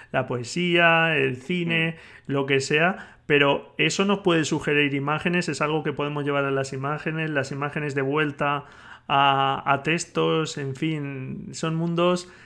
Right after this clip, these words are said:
Speaker 1: y medios de expresión relacionados que se van nutriendo y qué importante es en ese caso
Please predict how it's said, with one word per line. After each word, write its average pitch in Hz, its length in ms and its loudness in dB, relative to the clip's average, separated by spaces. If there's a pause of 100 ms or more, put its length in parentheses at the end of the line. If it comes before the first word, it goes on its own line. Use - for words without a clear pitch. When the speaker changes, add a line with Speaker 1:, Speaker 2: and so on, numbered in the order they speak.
(160)
Speaker 1:
y 147 140 -2
medios 165 340 2
de 160 100 4
expresión 151 800 -2
relacionados 139 960 -4 (100)
que 143 160 0
se 139 140 -2
van 156 220 0
nutriendo 165 520 0
y 180 40 -4
qué 180 80 -6
importante 151 560 -4
es 139 80 -6
en 151 100 -6
ese 147 200 -6
caso 170 380 -4